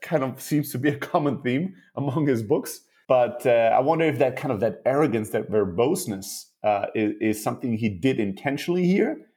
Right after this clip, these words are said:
or something that I'll encounter in other writings of his. But again, I find the writing very unique, and it's not, it, it, it's sometimes when sentences,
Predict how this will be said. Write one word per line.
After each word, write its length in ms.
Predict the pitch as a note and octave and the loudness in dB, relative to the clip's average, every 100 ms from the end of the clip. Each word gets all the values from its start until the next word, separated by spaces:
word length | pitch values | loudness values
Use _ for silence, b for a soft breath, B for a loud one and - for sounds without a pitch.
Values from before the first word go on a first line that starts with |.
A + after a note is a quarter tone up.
| B _ | B _
or 540 | G#2+ A2+ A2 A2 G#2 G#2+ | -2 2 2 2 0 -2
something 320 | A2 A2 G#2+ | -6 -4 0
that 120 | G2+ | 2
I'll 320 | G2 F#2+ F#2 - | 4 2 0 -4
encounter 600 | G2 - G#2 G#2 G2 - | -8 -4 -2 0 -2 -2
in 220 | G2 F2+ - | -6 -6 -4
other 160 | F#2 G#2 | 0 2
writings 400 | A2 A2+ A#2+ B2 | 2 0 -2 -6
of 100 | A#2+ | -2
his. 200 | - - b b b - | -2 -4 b b b 0
But 420 | A#2+ A2+ - - _ _ _ E3 | 0 0 -4 -20 _ _ _ 0
again, 400 | E3 D4 A3 - | 0 0 -2 -6
I 340 | - C3+ C#3+ D#3 | 0 2 2 0
find 460 | - D3+ D#3+ E3 | -2 -2 -2 -2
the 120 | D3+ | -2
writing 560 | B2+ C3+ D3+ D3 A#2+ F#2+ _ - | 0 2 2 0 -2 -6 _ -20
very 440 | D#2+ E2+ B2 F3+ | -8 0 2 2
unique, 560 | D#3 C#3+ D3 F#3 - - _ - | -2 -4 -2 -4 -4 -10 _ 0
and 140 | C#3 | 2
it's 220 | C3+ - | 2 0
not, 340 | C#3+ F#3+ A3 - C#3 | -2 0 -2 -2 -2
it, 140 | - - | -2 -4
it, 140 | G2 C3+ | -2 0
it's 380 | C3 - - _ _ _ _ _ _ | 0 -2 -10 _ _ _ _ _ _
sometimes 640 | - E3 G#3+ A#3 C4 D#4+ F3+ | -4 0 0 -2 -4 -2 -4
when 540 | D3 C#3+ C3+ B2+ A#2 | -2 -2 -2 -4 -8
sentences, 920 | - - E3 G3 G#3 G#3 - G3+ G3 | -14 -6 -6 -4 -8 -8 -2 -2 -2